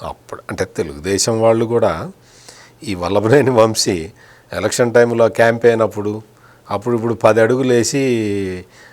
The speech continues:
ఆ, ఇంకా చెమటలు బట్టి అసలు రాలేకపోయాడు, తిరగలేకపోయాడు.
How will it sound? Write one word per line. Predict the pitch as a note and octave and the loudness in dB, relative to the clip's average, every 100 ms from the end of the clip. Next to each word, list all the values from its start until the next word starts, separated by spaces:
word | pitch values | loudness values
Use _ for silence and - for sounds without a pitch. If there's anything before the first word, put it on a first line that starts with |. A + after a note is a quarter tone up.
| _ | _
ఆ, | - F#2 F2+ F2 E2+ E2+ E2+ | -12 -10 -10 -10 -10 -12 -10
ఇంకా | G#2+ G#2 | -4 -2
చెమటలు | - G#2+ C3 C#3 | 0 4 2 2
బట్టి | B2 B2 E3+ F#3 C#3+ A#2+ | 2 2 0 -2 0 0
అసలు | G#2 G2 G2+ F2+ F2+ | 0 -2 -4 -6 2
రాలేకపోయాడు, | A#2+ E3 C#3 G#2 E2+ - | 4 4 0 -6 -8 -6
తిరగలేకపోయాడు. | A#2 D3 E3 C3 F#2 D#2+ D2+ | -2 2 4 4 2 -8 -12